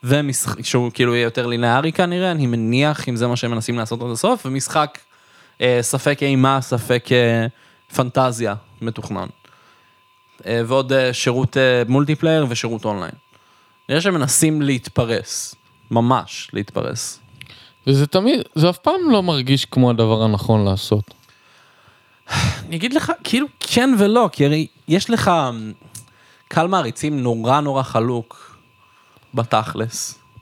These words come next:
Speaker 2: אני אגיד לך מה, הוא חלוק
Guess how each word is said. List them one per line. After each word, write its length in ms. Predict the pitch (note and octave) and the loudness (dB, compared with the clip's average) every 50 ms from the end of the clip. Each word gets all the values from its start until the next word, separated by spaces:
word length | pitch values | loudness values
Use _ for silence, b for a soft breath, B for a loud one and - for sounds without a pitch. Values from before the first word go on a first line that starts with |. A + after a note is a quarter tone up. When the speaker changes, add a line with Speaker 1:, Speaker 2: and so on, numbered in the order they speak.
| _ _ _ _ b b b b b b b b b b b b b b b b b b _ - | _ _ _ _ b b b b b b b b b b b b b b b b b b _ 2
Speaker 2:
אני 160 | C3 C3 B2+ | 2 4 4
אגיד 160 | A#2 B2 C#3+ | 4 4 4
לך 240 | E3 E3+ - - C#3 | 2 2 2 2 2
מה, 280 | A#2+ A#2+ C#3 E3+ D3+ - - _ _ - _ _ _ | 2 4 2 2 2 0 -4 _ _ -20 _ _ _
הוא 140 | - B2+ B2 | 0 0 0
חלוק 600 | - - - A2+ A2 A2+ C#3 E3 F3 - - - | 0 2 2 4 4 6 4 4 2 0 -8 -20